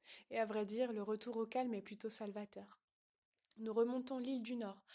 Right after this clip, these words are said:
en direction d'un lac grand comme Singapour, Topo.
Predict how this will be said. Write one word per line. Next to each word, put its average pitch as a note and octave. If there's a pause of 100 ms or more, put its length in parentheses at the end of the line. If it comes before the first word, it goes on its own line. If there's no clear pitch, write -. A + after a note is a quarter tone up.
(220)
en A3+
direction B3
d'un G#3+
lac A#3+
grand A#3+
comme A3+
Singapour, G#3 (680)
Topo. A3+